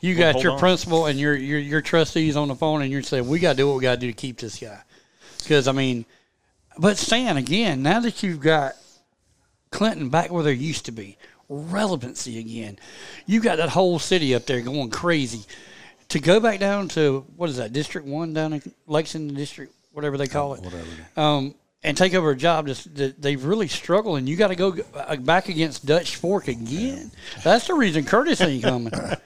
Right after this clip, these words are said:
Speaker 3: But, but the key that Lexington School District, that county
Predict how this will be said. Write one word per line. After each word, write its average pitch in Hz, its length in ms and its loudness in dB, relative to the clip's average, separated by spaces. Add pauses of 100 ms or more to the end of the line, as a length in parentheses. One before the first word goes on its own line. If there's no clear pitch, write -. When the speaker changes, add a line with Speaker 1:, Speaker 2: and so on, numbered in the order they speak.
(260)
Speaker 3:
But, 139 320 2
but 127 240 0
the - 40 -10
key 160 420 4
that 113 260 -4
Lexington 120 580 -2
School 127 380 -4
District, 104 420 -10
that 104 240 -2
county 87 440 -10